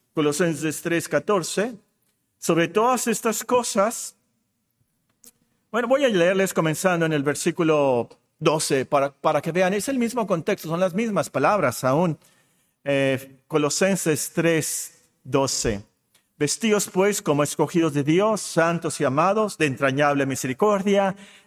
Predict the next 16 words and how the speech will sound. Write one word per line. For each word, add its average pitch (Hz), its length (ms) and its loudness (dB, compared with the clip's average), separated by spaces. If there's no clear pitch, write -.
de 151 100 4
benignidad, 139 680 2
de 147 80 0
humildad, 143 500 2
de 143 120 0
mansedumbre, 156 600 0
de 135 80 0
paciencia, 151 840 -2
soportándonos 214 840 0
unos 185 260 0
a 147 80 2
otros, 190 400 2
perdonándonos 180 1000 2
unos 185 320 0
a 147 100 4
otros, 156 500 0